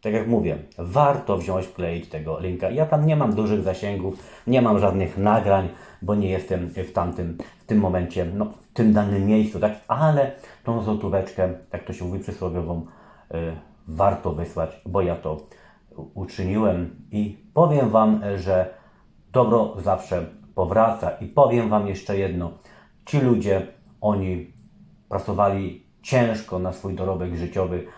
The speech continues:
a stała się tragedia. Jedni mówią, że to jest oczywiście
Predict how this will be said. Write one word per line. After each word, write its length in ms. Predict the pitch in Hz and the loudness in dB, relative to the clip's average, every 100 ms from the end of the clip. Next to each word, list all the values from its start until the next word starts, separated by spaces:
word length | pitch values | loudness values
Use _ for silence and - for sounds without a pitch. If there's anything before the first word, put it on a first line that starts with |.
| - | -4
a 100 | 101 | -4
stała 380 | - 104 92 87 | 2 4 4 2
się 220 | - 85 - - | 0 -4 -6 -6
tragedia. 460 | 92 87 92 85 82 - - | -4 -2 -2 -2 -6 -8 -2
Jedni 280 | 156 156 160 | 0 4 6
mówią, 480 | 151 135 123 107 107 - - - | 6 6 4 4 2 -4 -20 -8
że 240 | 107 107 107 | -4 -2 0
to 180 | 107 | 0
jest 320 | 101 98 - 98 | 2 0 -2 -8
oczywiście 760 | - 95 92 80 - 92 90 | -6 -4 -6 -6 -2 0 0